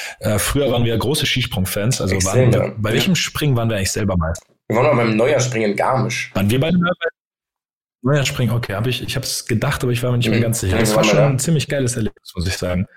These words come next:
Speaker 1: In der Öffentlichkeit wird's ja natürlich durch einen fehlenden deutschen Gewinner, wird's ja nicht mehr ganz so viel behandelt, wie es damals unter Hannawald der Fall, Fall war oder Martin Schmidt. Aber ich hab Bilder davon gesehen, von dem Springen. Da sind dann, weiß ich nicht, zwanzig, fünfundzwanzigtausend,
Speaker 2: Ja, das ist
Speaker 1: die
Speaker 2: krank.
Speaker 1: Hütte ist voll
Speaker 2: Ja.
Speaker 1: und die Leute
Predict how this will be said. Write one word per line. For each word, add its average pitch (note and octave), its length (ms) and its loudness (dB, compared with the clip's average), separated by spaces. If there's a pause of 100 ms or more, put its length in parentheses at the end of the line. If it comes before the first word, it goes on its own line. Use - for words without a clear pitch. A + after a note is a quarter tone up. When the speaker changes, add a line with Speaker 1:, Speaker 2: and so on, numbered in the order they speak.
(200)
Speaker 1:
In C3 100 0
der B2 80 2
Öffentlichkeit E3+ 420 0
wird's C3+ 220 0
ja C#3 80 0
natürlich A#2+ 500 0
durch A2 320 -2
einen A2 260 2
fehlenden A#2 380 0
deutschen A#2 340 0
Gewinner, A#2+ 400 0
wird's A#2+ 180 -2
ja A#2 100 -2
nicht A#2+ 160 -2
mehr A2+ 100 -2
ganz B2 260 -2
so - 80 -4
viel D3+ 200 -2
behandelt, C#3 360 0
wie A#2+ 60 0
es A#2 140 -2
damals B2+ 320 -2
unter A2+ 180 0
Hannawald C#3 400 -2
der C3 100 -2
Fall, C3 360 -2
Fall C#3+ 260 -2
war B2+ 100 0
oder G#2+ 120 0
Martin A2 280 -2
Schmidt. C#3 320 -2 (500)
Aber G#2 640 -2
ich - 120 -2
hab - 60 -4 (200)
Bilder B2+ 220 2
davon D3 300 0
gesehen, C#3+ 240 0
von C3+ 160 0
dem C3+ 100 0
Springen. C#3+ 380 0
Da G2+ 100 0
sind G2+ 220 0
dann, G#2 100 0
weiß A2 140 0
ich G#2+ 80 0
nicht, F2+ 180 -4 (100)
zwanzig, - 200 -4
fünfundzwanzigtausend, G2+ 800 0
Speaker 2:
Ja, A2 60 6
das G2+ 140 0
ist F2 80 -2
Speaker 1:
die F2 80 -4
Speaker 2:
krank. G#2+ 140 2
Speaker 1:
Hütte G#2+ 140 -2
ist G2+ 120 -2
voll A2 220 -2
Speaker 2:
Ja. A2+ 80 0
Speaker 1:
und G2+ 100 2
die G2+ 40 0
Leute G#2+ 160 0